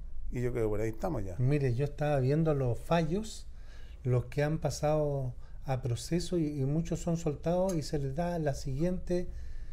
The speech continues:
Speaker 2: eh, obligación o recomendación en el fondo,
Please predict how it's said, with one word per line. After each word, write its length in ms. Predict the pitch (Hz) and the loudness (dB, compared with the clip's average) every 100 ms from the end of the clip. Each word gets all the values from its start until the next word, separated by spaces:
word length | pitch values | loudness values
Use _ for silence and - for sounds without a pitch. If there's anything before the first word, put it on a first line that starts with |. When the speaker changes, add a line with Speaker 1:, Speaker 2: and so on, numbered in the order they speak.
| - - | -6 -2
Speaker 2:
eh, 380 | 147 131 127 131 139 | 0 2 4 2 0
obligación 800 | 143 131 135 143 143 165 175 170 | 0 0 2 2 2 2 4 2
o 100 | 143 | 2
recomendación 920 | 143 135 135 127 127 - - 262 214 | 0 0 0 0 0 0 0 0 2
en 100 | 127 | 2
el 140 | 123 | 0
fondo, 400 | 113 127 117 110 | 0 0 0 -2